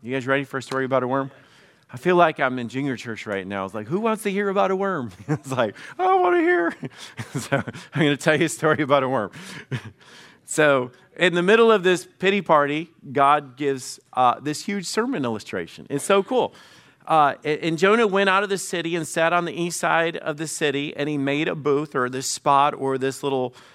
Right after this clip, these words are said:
uh, uh, a crybaby spot that for himself to sit there and suck his thumb and complain to God. And he sat under it in the shadow till he might see what would become the city.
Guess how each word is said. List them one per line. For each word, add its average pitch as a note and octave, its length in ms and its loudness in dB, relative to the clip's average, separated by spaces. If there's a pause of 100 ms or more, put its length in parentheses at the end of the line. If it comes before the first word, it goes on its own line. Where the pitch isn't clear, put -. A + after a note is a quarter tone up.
(160)
uh, - 40 -4
uh, A2+ 960 0 (160)
a A2 160 -12
crybaby C3+ 540 -2
spot G#2+ 360 -4
that A2+ 160 -6
for B2 160 -4
himself A#2+ 480 -2
to A#2 120 -8
sit B2 220 -8
there C3+ 120 0
and B2+ 100 -4
suck B2+ 200 0
his C3+ 120 -4
thumb C#3+ 240 0
and C3+ 200 -4
complain E3+ 380 -2
to F3 60 -2
God. G#3 280 2 (460)
And E3+ 140 0
he F3+ 80 2
sat G3+ 440 2
under F#3 380 2
it C3+ 280 -4
in D#3 200 -6
the D3+ 80 -4
shadow G#3+ 600 0 (520)
till G3+ 200 2
he F#3+ 80 4
might F#3 280 0
see G#3 440 -6
what E3+ 200 -2
would E3+ 100 -4
become F3 340 -2
the D#3+ 80 -2
city. D#3 400 -4